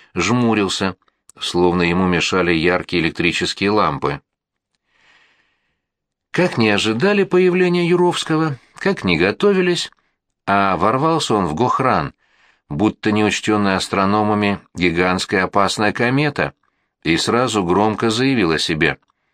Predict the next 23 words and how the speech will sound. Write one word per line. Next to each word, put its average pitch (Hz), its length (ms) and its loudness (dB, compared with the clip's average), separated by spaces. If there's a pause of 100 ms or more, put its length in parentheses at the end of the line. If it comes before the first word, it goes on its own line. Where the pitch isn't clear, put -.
(520)
Заложив 82 580 0
руки 98 280 0
за 82 280 0
спину, 101 420 -6 (400)
сутуловатый, 90 880 0
крепкий, 92 640 -2 (380)
с 76 100 -4
заметным 92 480 0
брюшком — 117 640 0 (560)
обросший 95 500 0
черной 90 420 0
бородой, 101 640 0 (380)
слившийся 101 680 0
с - 80 -2
усами 101 580 0 (240)
и 82 160 0
казавшийся 87 640 0
неопрятной, 95 880 -2 (440)
как 82 200 -2
случайное 85 500 0
следствие 85 500 0
пренебрежения 85 720 0
бритьем, 139 600 0